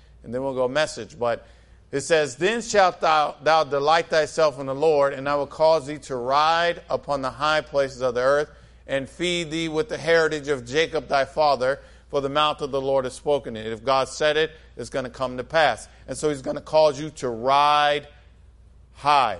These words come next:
meaning above. And riding is faster than walking. So there's a place that God has for us, and it's above.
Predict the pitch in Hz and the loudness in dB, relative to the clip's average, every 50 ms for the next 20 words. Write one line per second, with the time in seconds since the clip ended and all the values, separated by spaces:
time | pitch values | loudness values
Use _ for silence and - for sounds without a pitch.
0 | 82 90 101 127 139 139 131 127 123 120 117 117 - - - - - - _ - | -10 -12 -10 -8 -8 -6 -6 -8 -8 -10 -12 -14 -18 -20 -20 -20 -20 -20 _ -20
1 | - _ _ _ _ - _ _ _ _ _ _ - 131 127 113 110 143 156 151 | -20 _ _ _ _ -20 _ _ _ _ _ _ -2 -2 0 2 4 6 6 6
2 | 127 110 98 98 - - - - - - 110 107 104 104 120 135 147 156 151 147 | 6 2 0 -4 -8 -14 -20 -20 -16 -14 -12 -10 -4 0 2 4 4 4 2 0
3 | 147 139 135 127 - - - - 135 135 147 151 - - - 156 156 156 151 147 | -4 -6 -8 -8 -10 -10 -6 -2 0 0 0 0 -2 -4 -8 -8 -6 -6 -2 2
4 | 151 156 151 139 - - 113 101 - 120 120 113 123 139 139 135 120 110 123 117 | 2 4 2 2 -2 -8 -14 -10 -6 -4 -4 -2 0 0 0 0 0 -2 -2 -2
5 | 110 - - - - 165 175 175 165 143 - - 151 123 117 135 131 127 123 117 | -2 -4 -10 -12 -6 -2 -2 -2 -2 -4 -6 -6 -6 -4 -2 0 0 0 0 0
6 | 117 143 147 147 143 135 - - 123 120 113 110 - - 135 127 131 135 131 - | 0 0 0 0 0 -2 -4 -2 -2 -2 -2 -2 -4 -8 -8 -6 -6 -6 -4 -4
7 | - 120 110 113 143 151 120 101 - | -4 -4 0 2 4 4 4 2 -2